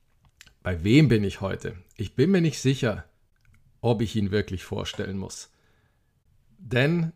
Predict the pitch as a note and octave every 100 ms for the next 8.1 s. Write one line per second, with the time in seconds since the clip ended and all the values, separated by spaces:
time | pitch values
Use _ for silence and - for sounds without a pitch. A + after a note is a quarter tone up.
0 | _ - G2+ A2 C#3+ D#3 D3 - B2+ C3+
1 | C3 C3 B2+ - A2+ G#2+ F#2+ C3+ - D#3+
2 | B2+ B2+ B2 A2 F#2+ - A#2+ C3 B2 A#2
3 | A#2 A2 A2 - B2 A#2 A2+ G#2 - _
4 | _ - _ _ - - A#2+ A2 D3 D3+
5 | B2+ A2+ G2+ C#3+ - C3 A#2+ A#2 A#2 -
6 | G#2+ A2 A2 A2 - - _ A2 G#2 G#2+
7 | A#2 B2 A2 G#2+ A2 G2+ F#2 F#2+ F2 E2+
8 | C#2+